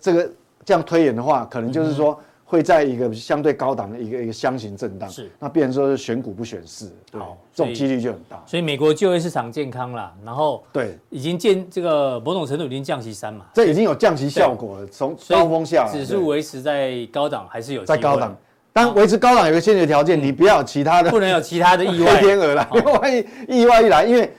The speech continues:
Speaker 1: 你在历史高档区，你
Speaker 2: 对。
Speaker 1: 万一一个利空来，哦，那，那震荡幅度还是会很大。
Speaker 2: 好，那讲到利空了，我们来看一下，台积电公布了它的这个，上个礼拜五嘛，收盘公布它的十月、十一月营收，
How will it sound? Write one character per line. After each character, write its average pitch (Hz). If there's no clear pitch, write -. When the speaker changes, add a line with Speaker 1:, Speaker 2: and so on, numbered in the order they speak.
Speaker 1:
你 147
在 208
历 208
史 139
高 135
档 131
区， 160
你 143
Speaker 2:
对。 -
Speaker 1:
万 202
一 208
一 165
个 175
利 185
空 165
来， 110
哦， 113
那， 160
那 170
震 175
荡 165
幅 123
度 143
还 117
是 117
会 117
很 87
大。 95
Speaker 2:
好， 82
那 104
讲 127
到 156
利 175
空 147
了， 143
我 127
们 117
来 -
看 143
一 135
下， 120
台 156
积 220
电 240
公 214
布 214
了 170
它 175
的 156
这 151
个， 127
上 -
个 165
礼 120
拜 151
五 131
嘛， 113
收 185
盘 147
公 170
布 170
它 147
的 117
十 -
月、 190
十 175
一 202
月 226
营 156
收， 143